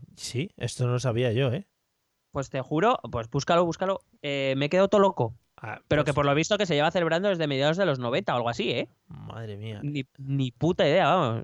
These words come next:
Speaker 2: Y por lo visto ha habido, ha ido gente de España todos los años y ni, ni idea, ¿eh?
Speaker 1: Es
Speaker 2: Ni
Speaker 1: que,
Speaker 2: idea.
Speaker 1: es que ojito que los fans de Eurovisión, ojo, ¿eh? Nos quejamos a veces de los grupos ultra de los fútbol,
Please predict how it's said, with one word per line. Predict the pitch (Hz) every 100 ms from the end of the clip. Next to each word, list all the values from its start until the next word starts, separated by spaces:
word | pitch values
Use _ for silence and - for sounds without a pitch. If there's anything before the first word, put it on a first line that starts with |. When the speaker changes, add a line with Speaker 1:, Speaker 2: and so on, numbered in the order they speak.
| -
Speaker 2:
Y | - 120
por | 120 123 120
lo |
visto | 139 151
ha | 180
habido, | 190 175 135
ha | 131
ido | 143 135
gente | 135 131 123
de | 117
España | 135 135 123
todos | 120
los | 113
años | 185 160 131
y | 127
ni, | 135 135
ni | 127 117
idea, | 196 180 113
¿eh? | 113 -
Speaker 1:
Es | 139
Speaker 2:
Ni |
Speaker 1:
que, | 143
Speaker 2:
idea. | 196 123 -
Speaker 1:
es | -
que | 123
ojito | - 120 139
que | 143
los | 117
fans | - 127 131
de |
Eurovisión, | 135 131 123 123 127 139 165 180 _ _ _ -
ojo, | 127 - 123
¿eh? | 196 -
Nos | 127 -
quejamos | 117 135 147
a |
veces | 156 156
de | 156
los | 147
grupos | 147 151 151 -
ultra | 151 147 147 147 143 139
de | 135
los | 127
fútbol, | 147 143 156 190 233